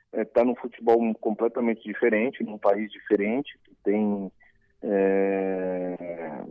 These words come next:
que você tem as suas obrigações, é, que você tem que cumpri-las, é,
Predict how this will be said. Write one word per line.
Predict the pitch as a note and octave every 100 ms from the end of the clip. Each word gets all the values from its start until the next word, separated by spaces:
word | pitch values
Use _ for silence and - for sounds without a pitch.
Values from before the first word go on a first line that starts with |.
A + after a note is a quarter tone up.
| - _ _ - _ _
que | -
você | G2 - G#2
tem | - A2
as | G2+
suas | A2 G2+
obrigações, | G2 G#2 G2 - A2 A2+ A#2 - - - _ _ _ _ -
é, | G2+ G2 G2 G2 F#2+ F#2
que | - G#2
você | F#2+ -
tem | A2+
que | -
cumpri-las, | - G#2 G#2 G#2 G#2+ G2+ - - -
é, | G#2 G2 G2 F#2+ F#2+ F#2 F#2 F2+ F2+